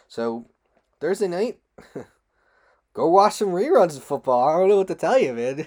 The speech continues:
<laughs> There's no game. It's now gonna be moved to Monday. And Monday early at five P M Eastern Standard Time. Crazy, huh? That's the earliest I'm ever gonna watch professional football. That's nuts. So,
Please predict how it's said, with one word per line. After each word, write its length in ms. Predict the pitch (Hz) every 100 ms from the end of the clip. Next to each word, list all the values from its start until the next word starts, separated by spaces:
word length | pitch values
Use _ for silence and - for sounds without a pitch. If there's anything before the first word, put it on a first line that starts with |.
| -
<laughs> 140 | 190 -
There's 260 | 175 -
no 120 | 180
game. 320 | 190 190 254 - - _
It's 160 | 120 123
now 120 | 156
gonna 120 | 160
be 100 | 160
moved 220 | 160 170 170
to 60 |
Monday. 420 | 160 220 247 107
And 180 | 123 151
Monday 380 | 151 233 330 233
early 400 | - 269 349 208
at 80 | -
five 400 | - 294 370 381
P 240 | - 247
M 180 | 247 247 _
Eastern 460 | 180 240 - 254
Standard 480 | 240 - 185 269 226
Time. 260 | - - - _ _ _ _
Crazy, 440 | 131 208 240 104
huh? 240 | 107 190 269 _ _ _ _ _
That's 160 | - 147
the 140 | 165
earliest 400 | 135 185 196 196
I'm 80 | 175
ever 160 | 175 180
gonna 140 | 180
watch 240 | 175 175 -
professional 480 | 135 160 175 143
football. 540 | 113 156 214 117 101 - _ _ _ -
That's 160 | 165 -
nuts. 400 | 110 156 - -
So, 260 | 104 101